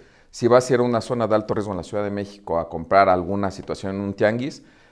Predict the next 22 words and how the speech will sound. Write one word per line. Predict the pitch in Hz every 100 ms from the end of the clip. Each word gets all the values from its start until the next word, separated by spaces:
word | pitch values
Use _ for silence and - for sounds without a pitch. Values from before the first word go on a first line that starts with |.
| _ _
pues | 104
lo | 101
que | 101
haces | 113 113 104
es | 107
no | 110
llevarte, | 107 101 98 101 104 98
pues, | 95 92
tu | -
reloj, | 85 90 101 104
no | 101
llevarte | 95 92 90 98
una | 90
cantidad | 85 82 90
de |
dinero | 87 87 85 - _ _ _ _
excesiva, | - - - - 113 110 107 107 - - _ _ _
tomas | - 123 127 127
ciertas | 117 107 110 98
medidas | 95 92
de | 90
precaución. | 87 87 80 - 76